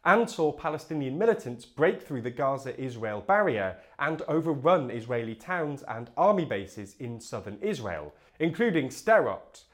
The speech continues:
with a population of over thirty thousand. Videos circulating on social media showed Israeli civilians being killed and abducted, with one particularly notable attack by Hamas fighters occurring at a music festival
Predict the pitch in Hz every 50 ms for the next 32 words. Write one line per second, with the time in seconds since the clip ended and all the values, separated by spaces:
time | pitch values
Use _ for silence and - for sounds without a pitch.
0 | _ _ - 139 175 185 180 170 170 - 170 147 - 139 143 170 202 220 - -
1 | 131 117 113 127 - 113 107 107 104 - - - 117 104 104 95 95 - - _
2 | - 95 87 85 - - 85 - - 165 165 170 160 90 95 87 78 71 69 -
3 | _ _ _ _ _ _ _ _ _ _ _ _ _ _ - 180 196 185 185 165
4 | 165 165 - 185 175 175 180 - 156 151 147 - 160 151 143 - 160 151 147 -
5 | 139 160 208 233 220 180 165 139 120 113 - - - - - 185 175 170 170 156
6 | 147 123 139 160 170 175 165 160 156 - 147 135 190 196 175 143 131 127 123 -
7 | - 131 123 120 120 120 - - - 202 196 170 151 - - - 123 117 120 110
8 | - 113 95 - _ - 185 - - - - 98 85 78 - _ _ _ _ _
9 | _ _ 113 117 113 123 131 135 131 131 - 131 - - 170 - - - 131 120
10 | 117 117 127 143 175 170 165 127 123 104 - - - 95 - - - - 98 95
11 | 95 113 113 101 95 - - - 190 202 190 196 - 117 104 95 - - - -
12 | _ _ _ - - - 190 196 190 170 156 147 - - - 123 127 123 - -
13 | - 131 135 135 131 135 151 190 190 151 135 - - - 117 101 - - - 92
14 | 90 85 80 -